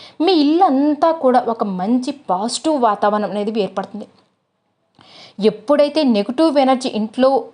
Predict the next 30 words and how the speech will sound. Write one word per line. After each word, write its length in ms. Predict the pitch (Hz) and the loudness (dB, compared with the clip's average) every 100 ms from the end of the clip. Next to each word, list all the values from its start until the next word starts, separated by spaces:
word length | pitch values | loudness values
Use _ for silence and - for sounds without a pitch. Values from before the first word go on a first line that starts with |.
| _ 214 | _ -6
ఉంటుందో 440 | 220 277 254 262 | -2 2 4 2
అప్పుడు 320 | 220 - 262 262 | 0 0 -2 0
ప్రతి 300 | 254 233 262 | -2 -2 -4
ఒక్క 320 | - - 339 | -6 -4 -2
కుటుంబ 380 | 330 247 262 262 | -2 -2 -2 -2
సభ్యులు 400 | 254 196 220 220 | -4 -2 -2 -2
జీవితంలో 720 | 165 208 220 233 220 226 220 | -4 -6 -2 -2 0 0 0
అనేక 280 | 202 214 214 | -2 -4 -2
రకాలుగా 540 | 196 190 247 269 269 | -2 -2 0 0 0
వంటి 280 | 240 202 214 | -4 -4 -8
సమస్యలు, 680 | - 196 208 - 208 202 220 | -8 -8 -8 -6 -4 -2 -2
బాధలు 580 | 185 180 190 202 214 226 - - 196 | -2 0 0 0 -4 -6 -14 -10 -2
ఎదురవుతూ 360 | 202 214 214 | 0 2 0
ఉంటాయి. 280 | - 202 - - _ - - | -4 -4 -6 -6 _ -20 -4
ఆరోగ్య 340 | 196 196 202 247 | 0 2 2 0
సమస్యలు 440 | 247 220 202 233 | -2 -6 -2 -2
బాధిస్తాయి, 600 | 196 175 185 208 - 233 - - - | -2 -2 -4 -6 -6 -8 -10 -14 -2
ఆర్థిక 380 | 196 208 247 262 | 0 0 -2 -2
సమస్యలు 460 | 262 220 - 247 | -4 -6 -6 -6
ఇబ్బంది 320 | 190 175 226 233 | -6 -2 -2 0
పడతాయి. 320 | 233 233 - - - | -2 -2 -6 -14 -4
ముఖ్యంగా 580 | 330 370 - 427 349 311 | -2 -2 0 2 2 0
చదువు, 540 | 302 254 226 240 262 | 0 0 0 0 2
వృత్తి, 500 | 254 220 226 - 226 | 2 0 -4 -14 -10
ఉద్యోగం, 420 | 214 180 185 214 220 | -8 -4 0 0 -2
వ్యాపారానికి 520 | 202 202 202 240 247 | 0 0 2 0 -2
సంబంధించిన 460 | 254 233 233 226 240 | -2 0 0 0 -2
సమస్యలు 440 | 247 262 302 320 | -2 -2 0 -2
కూడా 220 | 320 247 220 | 0 0 -2
ఉంటాయి. 240 | 214 - | -4 -6